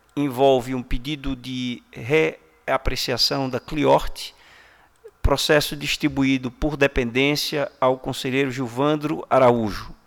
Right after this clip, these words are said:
Segundo processo, processo administrativo zero oito se-, zero oito mil,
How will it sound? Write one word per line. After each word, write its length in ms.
Segundo 540
processo, 720
processo 540
administrativo 1000
zero 380
oito 240
se-, 420
zero 420
oito 400
mil, 460